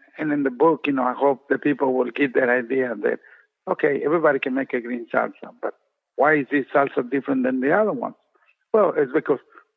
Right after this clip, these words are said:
what we do to the ingredients. You know, for the salsa frita, it's one of the simplest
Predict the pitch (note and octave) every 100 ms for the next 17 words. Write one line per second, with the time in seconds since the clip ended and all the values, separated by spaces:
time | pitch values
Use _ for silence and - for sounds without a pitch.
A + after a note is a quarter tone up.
0 | _ _ - C#3+ C#3 C3+ C3 C3 - B2+
1 | C#3 C3+ D#3+ G#3 D#3 - _ - _ _
2 | _ C#3 C#3 A2 - _ _ _ _ _
3 | _ - D3 B2 A#2+ C3+ C3+ D3 A#2+ D#3
4 | D3+ C3+ _ _ - - _ - C#3+ B2
5 | F#3 G#3+ D3+ D3+ E3 D#3+ - D3 C3